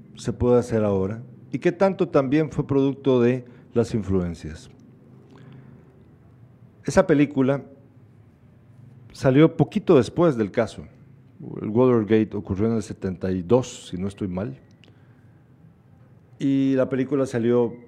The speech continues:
dos años o tres años después, contando todo. La peli-, la película, pues, fue lo más popular,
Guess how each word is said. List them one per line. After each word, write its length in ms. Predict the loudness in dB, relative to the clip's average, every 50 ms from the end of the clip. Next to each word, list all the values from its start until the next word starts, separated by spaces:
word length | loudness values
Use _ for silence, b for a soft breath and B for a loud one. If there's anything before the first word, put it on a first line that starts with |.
| -18 -8
dos 300 | 0 2 2 2 4 2
años 440 | 0 0 2 0 -2 -2 -2 -4 -6
o 100 | -8 -8
tres 300 | -4 -2 -2 -2 -2 -2
años 200 | -4 -6 -6 -8
después, 460 | -10 -12 -14 -14 -16 -16 -18 -20 -20 -20 -20 -20 -20 -20 _ -20 _ _ _ _ _ _ _ _ _ _ _ _ _ _ -20 -20 _ b b b b b b b b b b b b b b b _ _ _ -20 _ _
contando 500 | 0 0 0 4 4 4 4 4 2 0
todo. 320 | 0 -2 -2 -2 -4 -8 -4
La 120 | -4 0 2
peli-, 260 | 2 2 2 2 4
la 140 | 6 6 6
película, 720 | 8 6 4 4 4 4 6 6 6 6 6 2 -6 -18 -20 -20 _ _ -2
pues, 260 | 0 0 0 -2 -8 -20 -20 -16
fue 200 | -4 -2 2 2
lo 80 | 2
más 200 | 2 0 -2 -2
popular, 520 | -4 -8 -8 -6 -6 -6 -6 -6 -10 -12